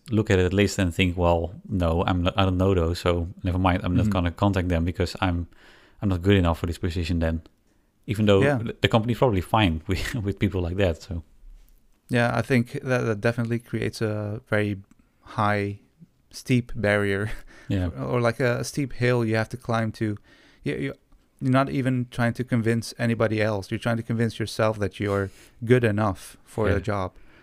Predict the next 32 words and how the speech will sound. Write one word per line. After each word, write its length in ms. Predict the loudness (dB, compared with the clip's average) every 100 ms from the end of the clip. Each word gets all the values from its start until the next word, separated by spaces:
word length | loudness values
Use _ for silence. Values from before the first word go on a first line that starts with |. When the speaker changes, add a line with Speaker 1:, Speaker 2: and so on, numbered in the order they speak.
| _
Speaker 1:
Yeah. 140 | 0 0
Speaker 2:
And 100 | 0
I 40 | 0
think 240 | 0 -2 -8 _ _ _ _ _ _ _ _ _ -16 -8
it, 160 | -6 -6 -10 _
the, 180 | -2 0
the 200 | 2 2
requirements, 640 | 0 0 2 0 -4 -4
the, 120 | -4 -4
the 140 | -6
points 400 | -2 0 0 -2
you 100 | -2
have 180 | -2 -6
to 300 | -4 -4 -4
check 520 | -4 -4 -4 -8 -20 _ _ _ _ _ _ -20 _ _
in 100 | -2
order 240 | 2 2 0
to 360 | -2 -2 -2
be 160 | -2 -4
able 200 | -2 -4
to 100 | -6
fill 240 | -2 0
that 160 | 0 -2
position, 520 | -2 -2 -2 -6 -4
th-, 200 | -6 -8
it's 280 | -10 -8 -8
kind 200 | -2 -2
of 100 | 0
getting 340 | 0 0 -2 -2
out 140 | -2
of 80 | -2
hand. 380 | -2 -4 -4 -6